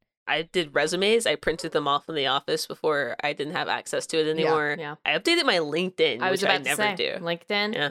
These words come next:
Speaker 3: We cleaned
Speaker 2: Yeah.
Speaker 3: up all the cat litter boxes we had in the
Speaker 2: Finally.
Speaker 3: one
Speaker 1: Yeah.
Speaker 3: hallway.
Speaker 1: Yeah.
Speaker 2: Yes.
Speaker 1: I think this was all just a big, uh, hoax to get us to clean up the litter boxes.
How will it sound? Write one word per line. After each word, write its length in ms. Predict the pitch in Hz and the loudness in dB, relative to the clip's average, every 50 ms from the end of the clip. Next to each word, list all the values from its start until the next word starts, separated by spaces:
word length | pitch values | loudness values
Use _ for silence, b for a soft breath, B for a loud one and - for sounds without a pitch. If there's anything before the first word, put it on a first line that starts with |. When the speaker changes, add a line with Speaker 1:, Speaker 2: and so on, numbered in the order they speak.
| - - | -4 -4
Speaker 3:
We 80 | - 180 | -6 -6
cleaned 240 | - - 254 214 208 | -2 0 0 2 2
Speaker 2:
Yeah. 60 | 214 175 | 4 4
Speaker 3:
up 40 | 208 | 4
all 60 | 208 | 2
the 80 | 202 196 | 2 -2
cat 320 | 202 - 185 185 202 190 | -2 -2 0 0 0 -2
litter 180 | - 220 226 220 | -2 -4 -2 0
boxes 440 | 226 220 214 220 - - 214 208 208 | 2 0 0 0 -4 -6 -6 -6 -6
we 100 | 208 214 | -6 -4
had 260 | 214 214 208 208 208 | -2 -2 -2 -2 -2
in 80 | 208 | -4
the 80 | 202 196 | -2 2
Speaker 2:
Finally. 380 | 196 196 202 214 208 190 175 - | 4 4 4 4 4 2 2 4
Speaker 3:
one 20 | |
Speaker 1:
Yeah. 100 | - - | 4 2
Speaker 3:
hallway. 420 | - 214 214 214 214 214 220 220 - _ _ _ _ _ _ _ - | 2 2 0 -2 -2 -2 -4 -6 -8 _ _ _ _ _ _ _ -4
Speaker 1:
Yeah. 220 | 165 151 147 147 - | -2 0 0 -2 -2
Speaker 2:
Yes. 500 | - 175 165 220 - - - - - - _ _ _ _ _ _ _ _ _ - | -2 -2 -2 -2 -4 -8 -10 -10 -12 -14 _ _ _ _ _ _ _ _ _ -2
Speaker 1:
I 80 | - 185 | -2 0
think 200 | - 220 240 247 | 0 0 0 0
this 200 | 311 294 269 - | 0 -2 0 0
was 100 | 240 175 | 2 4
all 160 | 165 160 160 160 | 4 4 4 4
just 200 | 156 - - 156 | 2 -2 -2 -4
a 80 | 151 | -2
big, 340 | - - 143 143 139 - - | 0 0 0 0 0 -2 -2
uh, 280 | 143 139 123 104 67 180 - - | 0 0 2 0 -2 -2 -4 -2
hoax 260 | - 147 - - - | -2 -2 0 -2 -6
to 80 | 160 | -4
get 100 | 143 139 117 | -4 -4 -4
us 100 | - - | -4 -6
to 60 | 156 | -4
clean 180 | - - 160 143 | 0 0 2 2
up 80 | 131 - | 0 0
the 80 | 147 | 0
litter 240 | 147 147 139 139 139 | 0 0 0 0 0
boxes. 380 | 135 113 - - - 143 147 | 0 0 -2 -2 -4 -6 -6